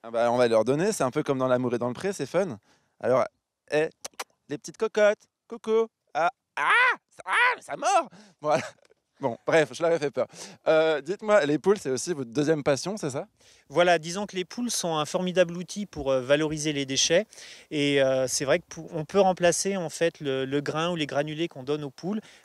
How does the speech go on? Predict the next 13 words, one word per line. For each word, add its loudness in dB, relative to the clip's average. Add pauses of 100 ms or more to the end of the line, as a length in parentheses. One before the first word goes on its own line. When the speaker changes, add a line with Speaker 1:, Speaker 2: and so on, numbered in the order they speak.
(120)
Speaker 2:
par, 4
euh, 2
par -2
des -4
déchets 0
produits -10
localement, -4
comme, -8
euh, -6
les -10
drèches -4
de -8
brasserie. -8